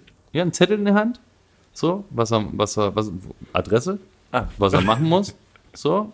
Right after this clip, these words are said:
Speaker 1: und dann geht's los. Muss er das Material abholen? Ich hab, ich, hab ich schon bestellt.
Speaker 2: Ja.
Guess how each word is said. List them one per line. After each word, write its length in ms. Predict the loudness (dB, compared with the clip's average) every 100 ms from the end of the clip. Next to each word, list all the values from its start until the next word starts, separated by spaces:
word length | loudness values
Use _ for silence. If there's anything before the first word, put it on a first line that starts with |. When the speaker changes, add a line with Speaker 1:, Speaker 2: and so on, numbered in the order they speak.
| -6
Speaker 1:
und 160 | -2
dann 120 | 0
geht's 200 | -2 -4
los. 280 | -4 -4 -4
Muss 140 | -2 0
er 80 |
das 140 | 0 0
Material 580 | -4 -2 0 0 0 -2
abholen? 440 | -4 -2 -2 -2
Ich 40 | -2
hab, 80 |
ich, 100 | -4 -6
hab 180 | -6 -6
ich 60 |
schon 120 | -6
bestellt. 400 | -6 -2 -2 -2 -6 -12 -10 -8 -8
Speaker 2:
Ja. 120 | -8